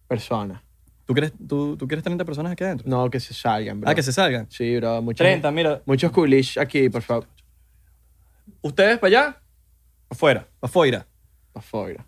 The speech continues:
Speaker 2: ¿Cómo estás, Ave? Bien.
Speaker 1: Bien, pásame
Speaker 2: ¿Cómo te trata
Speaker 1: hand
Speaker 2: el
Speaker 1: sanitizer, bicho? Que tú vibras.
Speaker 2: ¿Positivas?
Speaker 1: Sí,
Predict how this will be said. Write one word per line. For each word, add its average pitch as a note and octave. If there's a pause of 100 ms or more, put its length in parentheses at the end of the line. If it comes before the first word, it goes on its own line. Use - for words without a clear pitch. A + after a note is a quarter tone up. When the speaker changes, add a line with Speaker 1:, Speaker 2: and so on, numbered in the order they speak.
(560)
Speaker 2:
¿Cómo D3+
estás, E3+
Ave? E3
Bien. E3+
Speaker 1:
Bien, B2
pásame C3
Speaker 2:
¿Cómo C#3+
te D#3
trata C3+
Speaker 1:
hand D3+
Speaker 2:
el D#3
Speaker 1:
sanitizer, C#3
bicho? D#3+ (320)
Que A#2+
tú A#2+ (960)
vibras. D3+ (800)
Speaker 2:
¿Positivas? D3 (540)
Speaker 1:
Sí, B2